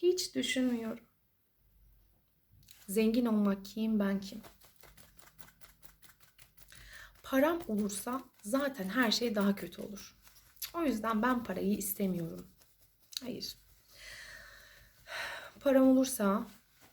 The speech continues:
çevrem değişir, ailem değişir. Zaten ben fazla para görmedim ki.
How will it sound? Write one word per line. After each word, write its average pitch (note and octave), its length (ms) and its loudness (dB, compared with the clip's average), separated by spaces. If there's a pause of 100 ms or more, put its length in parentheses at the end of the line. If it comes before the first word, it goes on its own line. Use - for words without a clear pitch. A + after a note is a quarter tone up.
(140)
çevrem G#3+ 480 2
değişir, G#3+ 640 0
ailem G#3+ 520 2
değişir. - 580 -2 (440)
Zaten B3+ 500 0
ben A3+ 200 2
fazla G#3+ 360 -2
para G3+ 180 0
görmedim G#3+ 560 -2
ki. - 180 -18